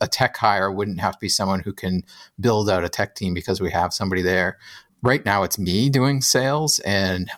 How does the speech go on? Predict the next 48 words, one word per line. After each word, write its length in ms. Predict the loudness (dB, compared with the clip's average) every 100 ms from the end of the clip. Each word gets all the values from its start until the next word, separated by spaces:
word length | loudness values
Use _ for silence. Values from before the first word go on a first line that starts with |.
| 2
I 180 | 2 2
have 120 | 0
never 280 | -2 -2 -2
built 280 | -2 -2
out 200 | -2 -2 -4
a 80 | 0
sales 720 | 2 2 0 0 0 0 -4
team 360 | -6 -2 -2 -2
before. 440 | -8 -2 2 2
I've 140 | 2 -2
hired 520 | -2 2 2 2 -2 -6
a 80 | -8
couple 280 | -2 0 2
of 80 | 2
salespeople 520 | 2 0 -2 -4 -4
here 220 | 0 0
and 120 | 2
there, 260 | 2 2 0 -4 -18 -18 -14 -2
but 200 | -2 0
not 520 | 0 4 4 4 0 _
built 420 | 0 0 0 -6 -10 _
that 220 | 0 0
organization. 720 | 2 0 0 0 0 0 -2 -2
And, 160 | -4 -2
and 100 | 0
that's 260 | 0 0 0
why 160 | 0
we 100 | 2
don't 140 | -2 -2
have 120 | -4
to 80 | -4
hire 380 | -2 -2 -2 -2
someone 340 | -2 -2 -2
who, 360 | 0 0 0 -4
who 160 | -2 -2
can 240 | 0 -2
take 300 | 0 -2 2
on 180 | 0 0
that 200 | -4 -2
role, 400 | -2 0 -2 -4 -6
still 260 | -2 4 4
roll 200 | 6 4
their 140 | 4
sleeves 380 | 0 0 0 2
up 260 | 2 2 -2
and 100 | -2
actually 600 | 0 0 0 0 0 -2 -4
execute 480 | -4 -4 0 0